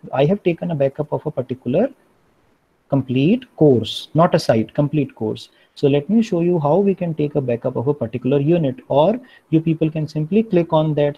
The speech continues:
thing where you used to type edit. Edit, uh, turn editing on is for editing course, but I'm talking about taking backup of a particular topic. There also the word backup and restore is there. Like, uh, if I turn edit,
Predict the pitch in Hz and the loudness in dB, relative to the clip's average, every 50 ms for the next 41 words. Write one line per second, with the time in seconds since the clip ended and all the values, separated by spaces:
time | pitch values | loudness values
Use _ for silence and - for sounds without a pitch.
0 | _ - 147 156 175 185 156 139 139 147 147 151 147 147 147 143 139 143 147 147 | _ -6 -6 -6 -6 -4 0 2 2 4 4 2 2 0 -2 -2 -2 -2 -2 -4
1 | - - 151 143 143 - 135 139 135 - - 127 127 123 147 180 214 - _ _ | -4 -6 -6 -4 -2 0 0 0 -2 -4 -6 -8 -4 -4 -4 -4 -4 -8 _ _
2 | _ _ _ _ - 131 135 147 185 190 - _ 208 202 196 202 196 196 202 - | _ _ _ _ -4 -4 -2 0 -2 -2 0 _ 4 6 6 6 4 4 2 -2
3 | - _ _ _ _ _ - 170 175 190 190 190 180 190 180 202 202 190 180 180 | -6 _ _ _ _ _ 4 6 6 6 6 4 2 2 4 4 4 4 4 2
4 | 180 180 180 165 - - 175 190 208 - - - 151 147 143 - 180 196 180 - | 2 0 -2 -4 -4 -2 -2 -2 -2 -4 -6 -6 -6 -6 -6 -6 -6 -8 -4 0
5 | 160 147 127 117 123 - - - _ _ _ _ _ - 147 147 - 143 139 139 | 0 0 2 0 -2 -8 -12 -16 _ _ _ _ _ -8 -8 -6 -6 -6 -6 -4
6 | 170 214 240 220 196 160 147 - 165 156 143 135 135 135 131 135 151 208 220 - | -2 -2 -2 -2 -2 -4 -4 -4 -6 -6 -6 -4 -4 -2 -2 0 0 -2 -4 -4
7 | _ 156 151 147 - 196 226 220 160 147 135 127 - 147 143 143 135 135 160 165 | _ -4 -4 -4 -2 -2 -2 0 0 -2 -4 -2 -2 -4 -2 -2 -2 -2 -2 -4
8 | - 135 123 - 123 - 143 160 170 - - 208 196 - 160 147 131 131 170 196 | -4 -6 -8 -8 -8 -4 -2 -2 0 2 2 2 2 0 -2 -4 2 4 6 8
9 | 202 202 190 180 165 - 175 165 165 151 147 143 143 143 131 127 127 123 - 139 | 8 6 6 4 2 0 0 0 2 4 4 2 2 0 0 -2 -2 -2 -2 -4
10 | 131 - 135 131 120 123 123 120 - - 127 113 110 110 107 104 104 - 113 113 | -4 -2 -2 -2 -2 -4 -4 -6 -6 -8 -8 -8 -6 -6 -8 -10 -14 -16 -16 -16
11 | 110 123 - _ _ _ _ _ _ _ _ _ _ _ _ _ _ _ _ 131 | -16 -18 -20 _ _ _ _ _ _ _ _ _ _ _ _ _ _ _ _ -6
12 | 123 123 120 120 _ _ _ 123 120 120 120 - 139 - - 139 135 139 - 131 | -6 -6 -6 -8 _ _ _ -4 -4 -4 -2 -4 -4 -2 0 0 0 2 2 2
13 | 135 147 151 147 135 135 143 139 | 4 4 2 0 0 -2 -4 -8